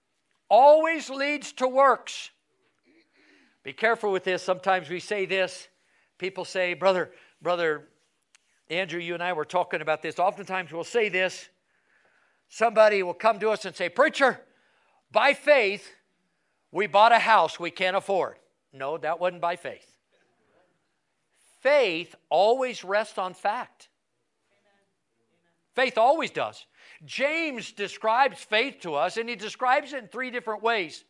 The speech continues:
There's dead faith that's in the mind only. "Ye believe, so do the devils." That's dead faith. Demonic faith is in the mind, in the emotions.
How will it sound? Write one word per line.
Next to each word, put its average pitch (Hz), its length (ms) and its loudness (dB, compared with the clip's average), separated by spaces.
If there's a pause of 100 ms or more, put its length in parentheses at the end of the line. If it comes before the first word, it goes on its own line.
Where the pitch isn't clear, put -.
(460)
There's 247 280 0
dead 254 440 -4
faith 147 500 -6 (400)
that's 196 220 -8
in 214 100 -2
the 190 80 0
mind 208 480 -2
only. 165 400 -4 (840)
"Ye 180 180 -12
believe, 180 600 -6 (640)
so 170 240 -10
do 147 120 -12
the 120 120 -14
devils." 131 520 -6 (1080)
That's 240 200 -8
dead 185 380 -10
faith. 113 320 -16 (800)
Demonic 262 640 4
faith 214 360 -4
is 196 160 -10
in 214 100 -8
the 196 100 -8
mind, 220 440 -6
in 254 160 -6
the 240 100 -6
emotions. 220 800 0